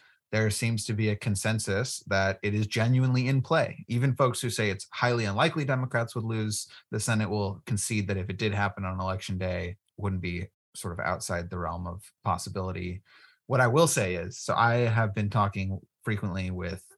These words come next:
candidates, legislators, lobbyists, people on the campaign side, many of whom have access to different kinds of polling on different sides and are volunteering in different races. And there is no consensus.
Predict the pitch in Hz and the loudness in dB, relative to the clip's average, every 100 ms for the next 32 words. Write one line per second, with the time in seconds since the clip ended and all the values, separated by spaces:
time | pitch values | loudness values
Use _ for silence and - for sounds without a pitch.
0 | - 185 196 170 160 143 - - - 120 | -8 -4 -2 2 2 0 -6 -8 -6 0
1 | 120 170 - 107 101 95 92 92 - - | 0 0 0 2 2 0 0 -4 -6 -10
2 | - - 117 113 110 104 98 - - - | -12 2 4 4 4 2 0 -6 -12 -4
3 | 123 107 101 98 104 98 104 101 104 92 | -4 0 -2 -2 -2 0 0 0 0 0
4 | 92 95 - _ _ - 139 143 147 135 | 0 -4 -10 _ _ 0 4 6 6 4
5 | 139 131 120 110 113 110 - 117 - 104 | 2 4 4 4 4 2 2 -2 -4 -2
6 | 113 104 110 - - 110 110 107 101 - | -2 0 -4 -6 -4 0 0 0 -4 -2
7 | 113 107 104 101 90 98 101 85 - - | 0 2 0 0 -2 -4 -4 -6 0 4
8 | 127 113 104 98 95 - 92 92 92 95 | 6 6 4 2 -2 -6 -6 -4 -4 -4
9 | 85 87 101 90 104 98 76 98 - 123 | -6 -4 -4 -4 -4 -6 -4 -2 0 -2
10 | 127 - - - - - 127 117 104 92 | -2 -8 -20 -20 -20 0 2 4 2 0
11 | - _ _ _ _ _ _ 123 156 165 | -10 _ _ _ _ _ _ 4 8 8
12 | 135 135 113 107 98 78 - - - | 6 4 2 -2 -2 -4 -8 -18 -20